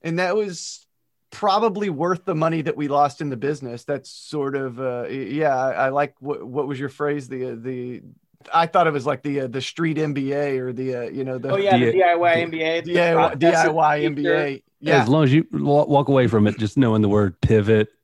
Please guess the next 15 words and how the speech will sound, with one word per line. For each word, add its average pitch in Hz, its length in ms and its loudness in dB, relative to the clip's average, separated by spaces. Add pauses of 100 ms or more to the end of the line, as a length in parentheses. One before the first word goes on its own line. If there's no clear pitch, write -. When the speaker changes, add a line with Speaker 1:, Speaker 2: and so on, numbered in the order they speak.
(120)
Speaker 3:
or 92 340 0
a 85 180 -2
high, 101 340 0
Speaker 2:
<laughs> - 40 -8
Speaker 3:
high 233 440 0
scale, 107 640 0 (320)
uh, 69 380 -6 (100)
understanding 107 720 -2
of 107 80 -6
things, 110 640 -2 (280)
uh, 64 300 -20
those 104 220 -8
are 175 40 0
Speaker 2:
Yeah, 165 200 6
Speaker 3:
the, 147 80 -4